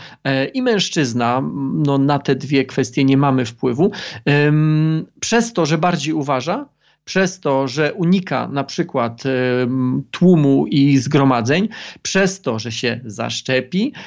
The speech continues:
i tak mógłbym wymieniać, wymieniać, e, jest w stanie zminimalizować te wszystkie prawdopodobieństwa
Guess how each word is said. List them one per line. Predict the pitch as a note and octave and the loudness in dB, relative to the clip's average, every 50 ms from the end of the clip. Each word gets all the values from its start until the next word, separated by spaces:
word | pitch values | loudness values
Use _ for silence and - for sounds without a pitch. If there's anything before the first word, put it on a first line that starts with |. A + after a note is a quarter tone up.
| - - - | -12 -2 -2
i | F3 F3 | -2 0
tak | F#3 G3 F#3 F3 | 0 0 2 2
mógłbym | F3+ A#3 G#3+ C4 C#4 A3+ A#3 A#3+ A3+ G3 | 2 2 2 0 -4 -4 -2 -2 -2 0
wymieniać, | E3+ F#3+ G3+ G3+ A3 B3+ C4 A#3 G#3 F3 - _ _ _ - D3+ | 0 0 0 0 0 0 0 0 0 0 -2 _ _ _ -8 0
wymieniać, | E3+ F#3 F#3 F#3+ F#3+ F#3 G3+ A#3 A#3 - - - - - - _ | 2 4 4 4 4 4 2 2 0 -2 -8 -16 -20 -20 -4 _
e, | D#3+ D#3 E3 F3 F3 | 2 2 4 2 2
jest | - F3 D#3+ G#3 A#3+ A#3 A#3 - | 2 0 2 2 0 0 -2 -10
w | - | -16
stanie | - - - G3+ G#3 G#3 F#3 E3+ D3+ | -14 -4 0 0 2 2 2 0 0
zminimalizować | C#3+ D#3 E3+ G3 A3 A3 A3 G#3+ G3+ G3 G3 G3 F#3+ F3 D#3+ A3+ B3+ A#3+ F3+ C#3+ - - | -2 0 0 0 2 2 2 2 2 2 2 0 0 0 0 0 2 2 0 -2 -2 -4
te | - D3+ | -8 -8
wszystkie | - - F#3+ F3+ - F3+ F3 | -6 -6 -8 -4 -2 -4 -2
prawdopodobieństwa | - E3 D#3 D#3 D#3+ D#3+ D#3+ E3+ D#3 D#3 D#3+ D#3 E3 E3 D#3+ D#3 - - F#3+ G3 | -2 -4 -4 -2 -2 -2 -2 -2 0 0 0 0 0 -2 -2 -4 -2 -2 -2 -2